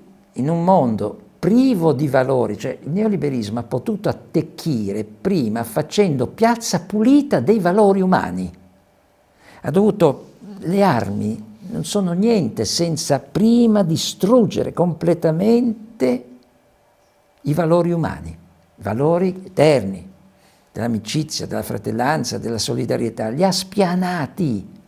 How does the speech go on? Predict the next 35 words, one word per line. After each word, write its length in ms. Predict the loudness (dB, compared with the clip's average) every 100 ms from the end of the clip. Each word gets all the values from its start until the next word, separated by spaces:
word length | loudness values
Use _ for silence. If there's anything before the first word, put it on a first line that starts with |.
| _ _ _ -20 -20 -20 _
ha 60 | -10
trasformato 880 | -4 -4 -2 -2 0 0 -2 -4 -2
gli 100 | 0
esseri 260 | -2 -2
umani 680 | -2 -2 -2 -2 -2 -4 -4
in 160 | -4 -4
egoisti, 800 | -4 -2 0 0 -2 -4 -8 -2
nichilisti 720 | 0 0 -2 -2 -2 -2 -2
e 20 | -2
materialisti. 760 | -2 -2 0 0 -2 -4 -6
E 40 |
a 20 | -4
quel 180 | -6
punto 480 | -6 -6 -6 0 0
nascono 440 | 2 -2 -2 -4 -4
tutte 260 | -4 -2
le 100 | -2
paure, 540 | 0 0 0 0 0 0
ovvio, 340 | 0 -2 -6
perché 280 | -8 -8 -6
in 180 | -4 -2
un 180 | 0 4
mondo 420 | 4 2 -2 -6
dove 200 | -6 -4
non 140 | -4
c'è 160 | -2 -2
altro 300 | 0 0 -2
che 100 | -2
la 80 | -2
materia, 760 | 0 2 2 0 -2 -2 -2 -6 -20 _ _ _ _ _ _ _ _ _ _ _
siamo 360 | -10 -2 0 2
fatti 420 | 2 2 2 0
di 120 | -2
pezzi 580 | -2 0 2 2 -2 -4
di, 320 | -4 -4 -6